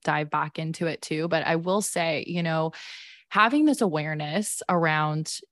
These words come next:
your energy and how you best work, at least for myself personally, when I discovered that I was a projector and learned all these things, even about so many things were so on point for me as far as, like, the energy expenditure. Like, yeah, after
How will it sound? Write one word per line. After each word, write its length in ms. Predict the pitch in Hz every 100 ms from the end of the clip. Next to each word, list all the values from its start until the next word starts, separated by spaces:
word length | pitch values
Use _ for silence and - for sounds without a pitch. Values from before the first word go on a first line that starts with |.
| _
your 200 | 175 175
energy 440 | - 147 165 185 175
and 100 | 151
how 140 | 156
you 160 | 160 165
best 320 | 156 147 -
work, 280 | 160 156 -
at 100 | 180
least 180 | 202 226
for 80 | 277
myself 400 | 180 156 165 160
personally, 600 | - 139 147 180 185 208
when 200 | 208 170
I 400 | 160 160 160 165 - _ _ _ -
discovered 440 | 160 - 151 165
that 100 | 156
I 80 | 156
was 160 | 160 165
a 40 |
projector 540 | - 147 143 147 196
and 180 | 196 160
learned 260 | 160 156 160
all 100 | 160
these 200 | 160 -
things, 300 | 170 165 -
even 240 | 180 165
about 380 | 160 160 160 - - - - - - -
so 240 | - 277
many 160 | 294 277
things 180 | 254 208
were 120 | 180
so 260 | - 190
on 160 | 180 160
point 260 | - 151 -
for 100 | 147
me 260 | - - _
as 140 | - -
far 200 | 185 170
as, 120 | 165
like, 200 | 160 - 175
the 360 | 175 180 180 -
energy 380 | 247 294 185
expenditure. 680 | - - 170 160 - - - 190
Like, 320 | 180 175 - - -
yeah, 280 | - 302 - -
after 600 | 208 247 - 285 285 269